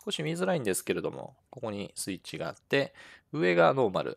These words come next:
下がディプロイですね。ノーマルの方になっているのを確認してください。続けていきます。バッテリーマスタースイッチオン。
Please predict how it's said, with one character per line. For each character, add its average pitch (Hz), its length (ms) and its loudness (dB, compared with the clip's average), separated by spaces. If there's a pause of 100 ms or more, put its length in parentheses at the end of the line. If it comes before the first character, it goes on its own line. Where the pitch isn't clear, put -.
下 143 300 0
が 127 340 4
デ 104 140 -6
ィ - 20 -20
プ - 100 -6
ロ 98 120 4
イ 78 40 -2
で - 100 -10
す - 120 -2
ね。 107 220 -2
ノ 135 140 0
ー - 20 -6
マ 98 100 4
ル 95 80 -2
の 92 100 -6
方 95 140 -6
に 90 80 -8
な 87 120 -8
っ - 40 -20
て - 100 -6
い 139 40 -4
る 165 40 -4
の 208 100 -4
を 220 40 -6
確 - 280 -6
認 82 160 -10
し - 100 -10
て - 100 -12
く - 80 -14
だ - 140 -12
さ 101 320 2
い。 87 160 -8 (2000)
続 156 220 -6
け 170 100 2
て 160 80 0
い 139 60 -2
き 131 80 -6
ま 98 200 0
す。 - 160 -4 (440)
バ 101 180 4
ッ - 40 -14
テ 196 180 4
リ 208 100 2
ー 202 60 0
マ 185 160 2
ス - 80 -6
タ 180 100 6
ー 170 40 2
ス 175 120 0
イ 175 40 2
ッ 170 40 -4
チ - 180 -6
オ 113 220 6
ン。 82 120 -4